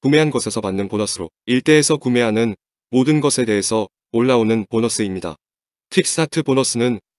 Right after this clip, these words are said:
기존에 있던 그대로인데 받는 내용이 다릅니다. 그리고 새로 생긴 로얄티 포인트입니다.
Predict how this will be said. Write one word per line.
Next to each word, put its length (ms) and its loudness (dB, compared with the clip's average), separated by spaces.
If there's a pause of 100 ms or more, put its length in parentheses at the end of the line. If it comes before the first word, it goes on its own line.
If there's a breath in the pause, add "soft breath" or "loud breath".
(140)
기존에 320 2
있던 340 0
그대로인데 500 0
받는 280 -2
내용이 300 -2
다릅니다. 460 -8 (440)
그리고 420 2
새로 220 0
생긴 480 -2 (220)
로얄티 480 2
포인트입니다. 760 -4